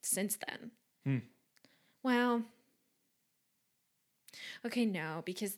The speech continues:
Speaker 1: a lot of things happened after that. But I would say, like, December of last year was probably the last big one I
Speaker 2: Wow.
Speaker 1: had. So I think, like, getting <laughs> rid of that environment and then just, like,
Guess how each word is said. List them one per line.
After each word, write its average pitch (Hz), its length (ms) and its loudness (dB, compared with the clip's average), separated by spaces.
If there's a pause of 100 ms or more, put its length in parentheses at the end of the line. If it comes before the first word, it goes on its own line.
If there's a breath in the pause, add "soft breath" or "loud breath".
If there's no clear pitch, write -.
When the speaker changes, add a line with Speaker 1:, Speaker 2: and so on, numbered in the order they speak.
(140)
Speaker 1:
a 208 60 4
lot 220 220 8
of 208 80 0
things 196 180 0
happened 170 280 -4
after - 160 -8
that. - 260 -6
But 392 200 12
I 262 120 12
would 254 140 6
say, 240 260 6
like, 202 180 4
December 175 380 -2
of - 120 -6
last - 280 -4
year - 100 -8
was - 140 -4
probably - 260 -8
the - 100 -6
last - 300 -6
big - 140 -10
one - 180 -10
I 95 160 -6
Speaker 2:
Wow. 123 160 6
Speaker 1:
had. 110 160 -4 (680 soft breath)
So 247 240 8
I 233 140 8
think, 285 160 4
like, 269 160 6
getting 202 180 6
<laughs> 208 80 -2
rid 190 120 -2
of 185 120 0
that 190 220 2
environment 208 580 2
and 294 180 8
then 339 160 6
just, 320 200 4
like, 233 220 6